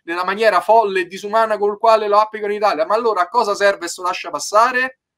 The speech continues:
A succhiare dati, a succhiare dati. Noi siamo tutto il giorno attaccati a queste macchine mungitrici, anche in questo momento, ogni volta che apri il cellulare. Noi siamo in una fattoria, noi siamo i nuovi polli, solo che anziché fare le uova,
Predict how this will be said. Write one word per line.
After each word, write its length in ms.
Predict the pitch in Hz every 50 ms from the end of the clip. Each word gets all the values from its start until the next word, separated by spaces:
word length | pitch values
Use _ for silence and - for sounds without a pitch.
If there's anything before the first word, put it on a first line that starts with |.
| _ _
A 100 | - 202
succhiare 640 | - - - - - - 247 254 254 247 233 226
dati, 520 | 233 240 240 226 214 - - 131 120 110 - _ _ _ _ _ _ _ _ _
a 100 | - 147
succhiare 560 | 156 - - 202 - - 226 226 233 233 220 208
dati. 520 | 208 233 226 214 190 156 131 131 120 117 _ _ _ _ _ _
Noi 160 | - 233 247
siamo 240 | 202 214 214 208 208
tutto 280 | 202 262 262 - 226
il 60 | 220
giorno 280 | 214 220 240 226 208 165
attaccati 500 | 165 160 - 190 185 - 233 208 185 -
a 60 | 214
queste 380 | 214 - 208 202 - - 202 190
macchine 480 | 214 233 240 226 - - 202 185 185
mungitrici, 800 | 180 196 214 208 190 165 202 202 196 202 220 202 165 131 - 151
anche 240 | 170 202 208 - 196
in 60 | 180
questo 300 | 170 - 196 190 - -
momento, 520 | 180 170 175 180 202 214 196 170 156 - 151
ogni 160 | 156 170 190
volta 280 | 196 208 202 - 185 165
che 60 | 175
apri 220 | 185 196 190 180
il 60 | 185
cellulare. 420 | - - 190 180 175 160 139 147 180
Noi 180 | 220 254 220
siamo 260 | - - 226 214 180 170
in 60 | 170
una 160 | 185 196 196
fattoria, 680 | 196 226 214 220 _ 240 247 262 269 277 269 262 254 254 - _ _ _ _
noi 180 | - 226 233
siamo 240 | 208 202 196 185 185
i 20 | 190
nuovi 280 | 214 233 220 190 190
polli, 480 | 185 240 254 277 277 277 262 262 277 254
solo 220 | - 233 220 196
che 100 | 175 185
anziché 320 | 185 - - 220 208 233 226
fare 320 | - - 208 190 185 190
le 80 | 190 202
uova, 500 | 214 233 247 262 269 262 254 262 247